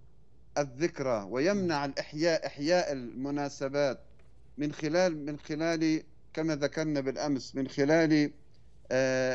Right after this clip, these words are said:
Speaker 1: أو، أو أنه يحرف هذه الذكريات، أو أنه يحاول أن يطمسها، أن يدفنها. وبالتالي هناك من ي-، من يمنع عملية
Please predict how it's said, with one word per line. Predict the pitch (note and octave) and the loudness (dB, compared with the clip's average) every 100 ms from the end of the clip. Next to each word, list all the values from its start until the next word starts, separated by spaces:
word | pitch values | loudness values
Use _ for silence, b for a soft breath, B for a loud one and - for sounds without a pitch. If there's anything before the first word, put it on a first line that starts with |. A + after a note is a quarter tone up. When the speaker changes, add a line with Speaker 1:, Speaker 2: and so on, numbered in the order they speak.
| - | 0
Speaker 1:
أو، | E3+ E3+ | 0 0
أو | - F3 F#3+ D#3 | 2 4 4 0
أنه | E3 E3+ D#3 C#3 C3+ | -2 -2 -2 -2 -2
يحرف | C#3+ - A#3 F#3+ D3 - | -2 -2 -2 -2 -4 -4
هذه | D3+ C#3+ C3+ | -4 -2 -4
الذكريات، | A#2+ C3 - C3 C3 C#3 C3 A2+ - - - - - - | -6 -8 -6 -2 0 2 2 0 -10 -20 -20 -20 -20 -2
أو | A#3 B3 | 0 0
أنه | A3+ A3+ G#3+ G3+ F3+ | -2 -2 -2 0 -2
يحاول | F3+ G#3 A3 G3+ - | -2 -2 -2 -2 -4
أن | G#3+ | -4
يطمسها، | G3+ G#3+ G#3 A#3+ - C#3 G#2 - - F#3 | -4 -6 -8 -8 -4 -2 -2 -6 -6 -2
أن | F#3+ | 2
يدفنها. | F3+ F3+ G#3 G3 B2 G2 - - - - - - - C3 | 0 0 0 0 0 -4 -6 -18 -20 -20 -20 -20 -10 0
وبالتالي | D3+ D#3 D3+ C#3+ - - C#3+ D#3+ - A3 B3 G#3+ G3 - - - - | 4 6 4 0 -6 -16 -14 -12 -6 -6 -4 -6 -6 -10 -16 -20 -10
هناك | D#3 G3+ A3+ F#3+ G3 F#3+ - - | -4 -2 -4 0 0 0 -2 -8
من | D#3 E3+ E3 | -4 -2 0
ي-، | E3 | 0
من | D#3 E3+ E3+ | 0 -2 0
يمنع | A3 A#3+ F#3 D#3 A#2+ G#2 - | 0 2 2 0 -2 -6 -6
عملية | C#3+ D#3 E3 F#3 D#3 | -2 0 2 2 0